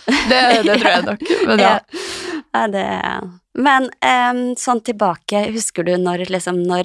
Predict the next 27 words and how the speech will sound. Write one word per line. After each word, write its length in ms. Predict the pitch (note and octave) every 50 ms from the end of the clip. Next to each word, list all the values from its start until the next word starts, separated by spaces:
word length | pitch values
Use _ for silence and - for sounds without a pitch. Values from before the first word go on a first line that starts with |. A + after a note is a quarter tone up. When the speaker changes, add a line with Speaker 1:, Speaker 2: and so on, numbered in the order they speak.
| F#3+ -
Speaker 1:
startet 600 | - - - G#3+ F#3+ F3 D#3+ - - D#3+ - -
hundeinteressen? 1400 | G3 G3 F3+ E3+ D3+ D3 D3+ D#2+ - - - E3 D3 C#3+ - _ - - - D3+ - - - - - - D#4 - E4+ _ - - _ -
Eh, 180 | - G3+ G3+ - -
var 180 | G3 F#3 F#3 F3+
det, 120 | F#3 F3+ F3+ F3+ F3+ F3+ F3+ _ - - - - -
har 120 | - F#3+
den 80 | F#3 F3
alltid 220 | E3+ E3 - F3+ E3
vært 140 | D#3+ - -
der, 140 | - C4+ D4+ -
eller 260 | C#4+ C4+ C4+ C4 B3
var 120 | A#3 A3+ G#3
det 360 | G#3+ G#3+ G#3+ G#3 G#3 G#3 G3+ - _ _ _ _ _ _ - G#3+ G#3 G3+ G3+ G3 - -
Speaker 2:
Ja, 380 | G#3+ G#3+ A3+ A#3+ C4 C4 - - _ _
eh, 440 | - A#3+ B3 A#3+ A#3+ A#3+ A#3 A#3+ B3 - -
eller, 300 | - B3+ B3+ C4+ C#4 C4+
eh, 460 | C#4+ C#4 C4+ C4 C4 C4 C4 C4+ - - _ _ -
jeg 80 | -
har 100 | - - _ _ -
alltid 440 | A3+ G#3 - - _ - B3+ B3
liksom 260 | B3+ A#3+ - - A3+ G3
hatt 200 | G#3 G#3 - _ -
veldig 320 | A#3+ A3 G#3+ G3+ G3+ F#3+
sterk 340 | - - - G3 F#3 - -
interesse 540 | A3 G3 F#3+ - F#3+ F#3+ F3+ - - - F#3
for 100 | - G#3
dyr. 400 | F#3 F3+ G3+ G#3+ B3+ D4 C4+ G#3